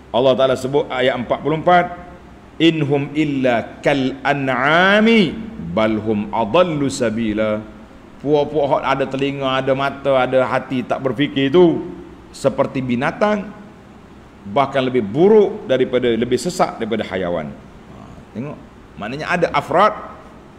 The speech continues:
buruk, tapi dari sudut jins manusia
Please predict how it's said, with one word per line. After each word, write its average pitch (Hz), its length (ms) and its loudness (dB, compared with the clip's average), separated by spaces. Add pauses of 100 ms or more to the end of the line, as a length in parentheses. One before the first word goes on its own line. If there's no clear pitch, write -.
buruk, 143 320 4 (640)
tapi 123 240 -4
dari 143 240 2
sudut 143 320 -2
jins 190 480 0 (160)
manusia 165 480 0